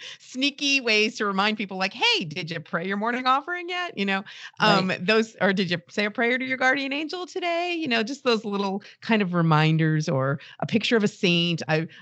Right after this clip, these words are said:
Speaker 1: I've been known to, like, you know, type up a prayer and frame it and stick it on the wall, and I'll change them out every once in a while. But, you know, rather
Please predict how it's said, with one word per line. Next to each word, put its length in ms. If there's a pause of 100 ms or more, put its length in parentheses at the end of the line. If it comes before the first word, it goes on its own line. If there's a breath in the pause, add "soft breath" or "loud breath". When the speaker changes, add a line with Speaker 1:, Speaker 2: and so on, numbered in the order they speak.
Speaker 1:
I've 100
been 100
known 200
to, 120
like, 380
you 160
know, 80
type 260
up 140
a 60
prayer 360
and 160
frame 280
it 120
and 100
stick 220
it 60
on 120
the 80
wall, 380
and 100
I'll 200
change 380
them 120
out 300
every 240
once 340
in 60
a 80
while. 520 (340 loud breath)
But, 260 (200 soft breath)
you 100
know, 120
rather 520